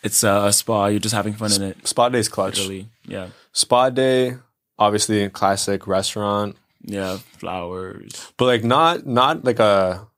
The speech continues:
Speaker 2: a restaurant that you wait, like, the day before to come and kinda, kinda do, go do
Speaker 1: Like
Speaker 2: a
Speaker 1: a, a
Speaker 2: reservation,
Speaker 1: nice,
Speaker 2: like,
Speaker 1: like,
Speaker 2: thought out.
Speaker 1: fancy,
Speaker 2: Like, you thought,
Speaker 1: good.
Speaker 2: oh, it doesn't have to be fancy. Just to be, like, thought out. It could,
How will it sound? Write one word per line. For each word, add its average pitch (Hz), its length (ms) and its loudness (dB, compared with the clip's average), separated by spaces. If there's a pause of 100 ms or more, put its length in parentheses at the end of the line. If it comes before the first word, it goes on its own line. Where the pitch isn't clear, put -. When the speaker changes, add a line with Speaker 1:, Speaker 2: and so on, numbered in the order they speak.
Speaker 2:
a 104 100 0
restaurant 98 460 0
that 90 100 0
you 90 100 0
wait, 90 180 -2
like, 90 140 -4
the 90 80 -2
day 87 140 -4
before - 320 -8
to - 160 -14
come 92 160 -10
and - 160 -16
kinda, - 240 -8
kinda - 200 -14
do, 117 240 -20 (100)
go - 160 -12
do - 120 -12
Speaker 1:
Like 107 140 0
Speaker 2:
a 104 140 2
Speaker 1:
a, 95 80 -4
a - 40 -2
Speaker 2:
reservation, 101 280 -4
Speaker 1:
nice, 104 540 -2
Speaker 2:
like, 87 100 -10
Speaker 1:
like, - 80 -16 (280)
Speaker 2:
thought 110 260 2
out. 95 140 4
Speaker 1:
fancy, 95 640 -4
Speaker 2:
Like, 101 120 -8
you 101 80 -4
thought, 101 160 0
Speaker 1:
good. - 100 -2
Speaker 2:
oh, 143 100 2
it 151 40 2
doesn't 165 160 0
have 285 80 -6
to 202 80 -6
be 104 80 0
fancy. 107 400 -2
Just 117 140 -2
to 127 60 -2
be, 101 80 -4
like, 90 140 -2
thought 92 260 -2
out. 104 200 2
It 113 60 -2
could, 131 140 -2